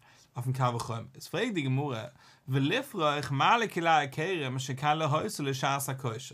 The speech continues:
דאס הייסט, לאמיר צוריק גיין, זאגט דער מאן. די גמרא געוואלט ברענגען א קל וחומר. די גמרא זאגט די קל וחומר.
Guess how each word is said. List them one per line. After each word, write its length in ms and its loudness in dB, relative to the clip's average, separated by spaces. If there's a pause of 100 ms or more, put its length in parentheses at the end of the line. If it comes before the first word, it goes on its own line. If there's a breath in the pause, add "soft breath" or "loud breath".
(140)
דאס 160 -2
הייסט, 280 -4
לאמיר 240 2
צוריק 220 0
גיין, 200 4
זאגט 140 -6
דער 100 -2
מאן. 220 -2 (840 loud breath)
די 100 -2
גמרא 240 4
געוואלט 260 8
ברענגען 240 4
א 40 4
קל 260 2
וחומר. 300 -4 (180)
די 80 -8
גמרא 260 0
זאגט 200 -2
די 60 -6
קל 220 4
וחומר. 340 0